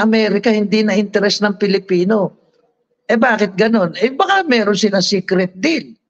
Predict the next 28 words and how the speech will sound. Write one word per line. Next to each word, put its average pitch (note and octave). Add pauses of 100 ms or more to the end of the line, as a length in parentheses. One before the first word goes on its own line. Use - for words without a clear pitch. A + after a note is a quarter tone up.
(380)
Kasi D#4
kung A#3
ikaw A#3+
yung B3+
presidente, A#3+ (320)
sabi D#3
nyo C4
nga, F3
may, C#3+
si, D#3+
si, D#3 (840)
may D#3
secret F3
deal F3
si E3+
gentleman E3+
agreement F#3
at A#2+
ang -
pinalalabas D#3+
nyo, C3+ (400)
ibinenta E3
ni E3
Duterte, F3+
which D3
is -
very D3+
impossible. E3